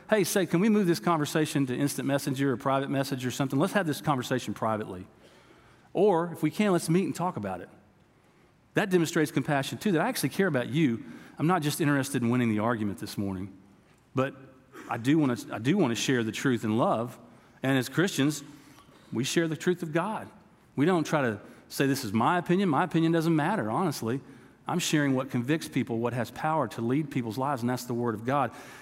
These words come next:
And I love this definition of courage. It came from the Courageous movie that came out a couple of years ago. Courage is the awareness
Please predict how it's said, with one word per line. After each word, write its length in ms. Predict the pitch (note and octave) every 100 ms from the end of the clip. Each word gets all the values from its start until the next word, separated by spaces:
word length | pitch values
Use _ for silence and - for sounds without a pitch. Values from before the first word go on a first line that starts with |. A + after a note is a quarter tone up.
| -
And 100 | D3+
I 40 |
love 220 | F3 A3+
this 140 | F#3 -
definition 500 | F3+ E3 E3 D#3 C#3
of 100 | B2
courage. 380 | F3 D#3+ A#2+ C3+
It 100 | C3
came 200 | E3 D#3+
from 160 | C3+
the 60 | B2+
Courageous 520 | - C3+ C#3+ C3 -
movie 320 | B2 A#2 A2+ - - -
that 80 | -
came 200 | - C3+
out 120 | B2+
a 20 | A#2+
couple 260 | C3 B2+
of 60 | A#2
years 220 | A#2+ A#2+
ago. 240 | A#2+ A2+
Courage 520 | G#2 - G#3+ G3+ D3 F3+
is 180 | C#3 B2+
the 120 | C3
awareness 640 | B2+ D3+ E3 C3 B2